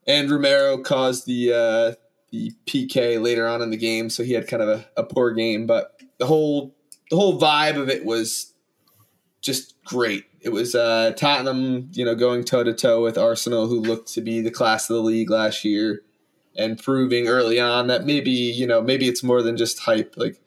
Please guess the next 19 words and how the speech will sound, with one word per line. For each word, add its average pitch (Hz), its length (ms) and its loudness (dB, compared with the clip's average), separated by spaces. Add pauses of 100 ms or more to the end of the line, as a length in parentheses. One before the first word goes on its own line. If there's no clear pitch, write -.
(480)
I 131 80 2
think 151 160 2
Tottenham 139 360 2
fans 123 260 0
are 120 100 2
watching 117 460 0
with 107 220 -4
dread. 110 500 2 (520)
You - 100 -10
know, 98 200 0
we're 110 140 -2
just 120 200 -4
waiting 110 240 2
for - 120 -4
the 113 120 4
other 110 380 0 (340)
shoe 143 280 2
to 120 100 2
fall. 107 560 0